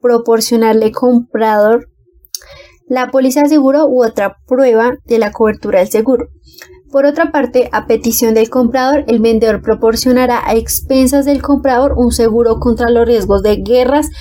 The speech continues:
huelgas, motines y perturbaciones civiles si fuera asequible. También tanto comprador como vendedor están obligados a proporcionar a su contraparte y a petición de esta la información necesaria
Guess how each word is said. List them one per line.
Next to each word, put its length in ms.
huelgas, 480
motines 640
y 100
perturbaciones 1300
civiles 480
si 100
fuera 300
asequible. 640
También 400
tanto 360
comprador 560
como 240
vendedor 500
están 380
obligados 600
a 120
proporcionar 680
a 80
su 140
contraparte 720
y 100
a 140
petición 520
de 220
esta 380
la 60
información 640
necesaria 680